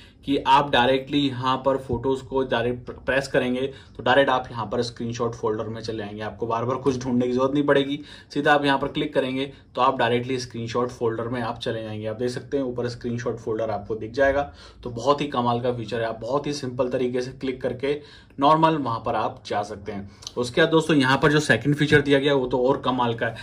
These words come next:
अगर आपको कोई फोटो या वीडियो कोई दूसरी ऐप में शेयर करना हो तो आपको बहुत मुश्किल होती थी, but अब इस, इस जो नया अपडेट है उसके through आप बहुत ईजीली कर सकते हैं। कैसे, तो वो मैं बताता हूँ। Like, like दोस्तों, मैंने यहाँ पर अपनी फोटोज के फोल्डर खोले हैं जिसको भी आपको शेयर करना है फोटो या वीडियो को, ये मैंने यहाँ पर ओपन कर लिया है।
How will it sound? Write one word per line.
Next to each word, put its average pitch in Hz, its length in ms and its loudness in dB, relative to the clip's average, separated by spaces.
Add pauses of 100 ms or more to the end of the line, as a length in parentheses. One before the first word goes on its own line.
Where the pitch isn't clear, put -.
(220)
अगर 151 180 2
आपको 156 240 4
कोई 156 180 0
फोटो 139 380 4
या 139 120 8
वीडियो 123 340 0
कोई 139 180 0
दूसरी 123 340 0
ऐप 120 260 -2
में 131 120 0
शेयर 127 260 4
करना 120 280 4
हो 123 180 2 (280)
तो 131 60 2
आपको 120 240 2
बहुत 123 280 2
मुश्किल 123 320 2
होती 120 200 4
थी, 117 120 0
but 123 240 0 (100)
अब 131 220 -2
इस, 139 220 0 (360)
इस 139 140 2
जो 135 200 6
नया 127 220 2
अपडेट 135 340 2
है 131 60 2
उसके 127 260 -4
through 123 220 6
आप 123 100 4
बहुत 120 300 -4
ईजीली 117 300 -2
कर 120 180 -6
सकते - 280 -10
हैं। 107 120 -12
कैसे, 131 340 0 (400)
तो 117 80 -4
वो 117 80 4
मैं 107 80 0
बताता 104 300 -4
हूँ। 107 80 -4
Like, 123 240 2
like 131 260 2
दोस्तों, 131 240 2
मैंने 131 180 4
यहाँ 120 220 2
पर 127 120 0
अपनी 123 220 -2
फोटोज 123 420 6
के 135 140 2
फोल्डर 123 360 0
खोले 120 300 -2
हैं 127 100 0
जिसको 123 300 -4
भी 127 100 0
आपको 123 280 -2
शेयर 120 260 -2
करना 120 240 -2
है 123 120 -2
फोटो 117 300 -2
या 123 120 4
वीडियो 110 320 -2
को, 117 80 -2
ये 117 120 0
मैंने 120 200 4
यहाँ 117 200 0
पर 120 80 2
ओपन 139 280 2
कर 139 100 6
लिया 127 180 0
है। 135 100 -6